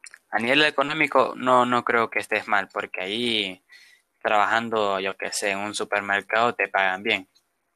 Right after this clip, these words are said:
Eh, pero a nivel mental, ponele, porque creo que,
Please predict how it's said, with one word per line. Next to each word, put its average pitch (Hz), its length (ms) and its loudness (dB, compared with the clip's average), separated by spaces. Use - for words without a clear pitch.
Eh, 117 640 4
pero 98 840 0
a 107 80 -2
nivel 101 360 -4
mental, 101 720 -4
ponele, 92 580 -8
porque 95 680 -4
creo 113 280 -2
que, 107 600 0